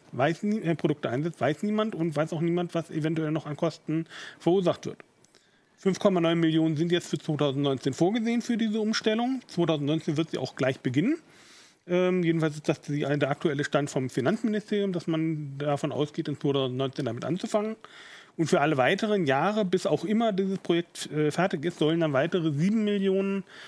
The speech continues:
pro Jahr für diese Umstellung von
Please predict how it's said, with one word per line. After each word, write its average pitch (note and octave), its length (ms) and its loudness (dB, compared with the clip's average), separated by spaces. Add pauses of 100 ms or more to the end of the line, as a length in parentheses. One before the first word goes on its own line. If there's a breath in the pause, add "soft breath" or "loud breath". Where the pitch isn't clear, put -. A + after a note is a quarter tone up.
(160 loud breath)
pro F#3+ 240 2
Jahr D3+ 500 0
für G3+ 180 0
diese F#3+ 240 0
Umstellung F#3 540 0
von F#3 380 0